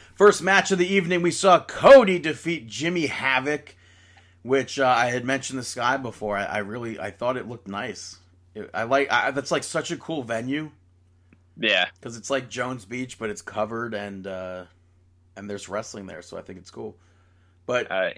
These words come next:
Speaker 1: as far as
Speaker 2: yeah.
Speaker 1: this match goes, didn't make sense to me.
Speaker 2: I, I don't know if I was missing something.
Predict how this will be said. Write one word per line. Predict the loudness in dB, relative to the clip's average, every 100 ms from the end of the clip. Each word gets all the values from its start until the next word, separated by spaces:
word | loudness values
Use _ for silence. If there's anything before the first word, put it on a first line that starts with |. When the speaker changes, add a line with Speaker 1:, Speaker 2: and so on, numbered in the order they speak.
| -10
Speaker 1:
as | 0
far | 4
as | 4
Speaker 2:
yeah. |
Speaker 1:
this | 2 -2
match | -2 -2 -2
goes, | -2 -2 -6 -14 _ _ _
didn't | -8 -4
make | -6 -4
sense | -4 -6 -8
to | -8
me. | -8 -12 _ _ _ _ _ _ _ _ _ _ _ _ _ -20 -20 _ -4
Speaker 2:
I, | 2 4 4 4
I | 4 6 4
don't | 2 0 2
know | 2 2 2
if | 2 0 -2 2
I | 4 4
was | 0 -6
missing | -6 -6 -6
something. | -2 -2 0 0 0 -2